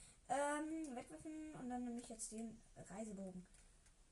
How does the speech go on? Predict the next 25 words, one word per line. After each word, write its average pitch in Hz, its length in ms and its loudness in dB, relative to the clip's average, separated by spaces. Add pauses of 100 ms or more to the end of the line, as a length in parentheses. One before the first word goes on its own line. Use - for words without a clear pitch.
(420)
Oh, 262 320 6
jetzt 247 240 6
kann 320 160 2
ich 330 120 0
mich 294 220 0
nämlich, 285 440 -2
jetzt - 300 -4
tippe 285 180 -6 (800)
ich 277 240 -8
mich, 277 400 -6 (1160)
ähm, 247 420 2 (340)
nochmal 240 640 -2
nach 220 320 -4 (380)
Ha-, 214 120 -10 (180)
na, 226 160 -4
also 240 260 2
zu, 226 180 -2
zu 262 160 0
dem 247 140 2
Schrein, 240 360 4
der 254 120 2
in 254 160 -2
Hateno 226 520 -4
ist. - 340 0 (880)
Ähm, 254 420 4